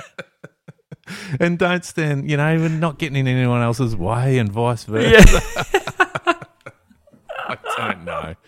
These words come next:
Speaker 2: I think they'd be the first to say, "Yeah, that's fine. Let, let, let's give us our own waterways."
Speaker 1: Yeah,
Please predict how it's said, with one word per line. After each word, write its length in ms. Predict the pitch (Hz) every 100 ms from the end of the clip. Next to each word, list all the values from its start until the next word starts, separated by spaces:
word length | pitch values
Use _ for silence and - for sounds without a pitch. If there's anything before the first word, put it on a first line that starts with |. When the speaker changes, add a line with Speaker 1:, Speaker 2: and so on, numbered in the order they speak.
| - _ _ _ _ -
Speaker 2:
I 100 | 220
think 180 | 285 262
they'd 120 | 226
be 100 | 185
the 120 | 143
first 320 | - 139 -
to 140 | 113 98
say, 460 | 120 113 90 87 117
"Yeah, 240 | 135 117
that's 260 | 117 107 -
fine. 260 | 110 107
Let, 140 | 117 87
let, 260 | 120 120
let's 160 | 120 113
give 160 | 139 113
us 100 | 113
our 240 | 98 95
own 80 | 92
waterways." 540 | 92 92 78 67 - _
Speaker 1:
Yeah, 580 | 196 220 240 226 208